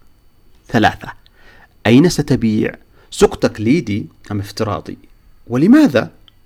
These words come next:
بكم ستبيع؟ هل السعر مناسب للمشتري؟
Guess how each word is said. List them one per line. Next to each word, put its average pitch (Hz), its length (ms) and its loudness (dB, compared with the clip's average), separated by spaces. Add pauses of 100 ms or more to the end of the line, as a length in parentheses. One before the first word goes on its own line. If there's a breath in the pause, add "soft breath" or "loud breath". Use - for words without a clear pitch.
(680)
بكم 277 220 6
ستبيع؟ - 520 -2 (720)
هل 104 120 -6
السعر 110 320 -2
مناسب 110 500 -4
للمشتري؟ 220 520 -2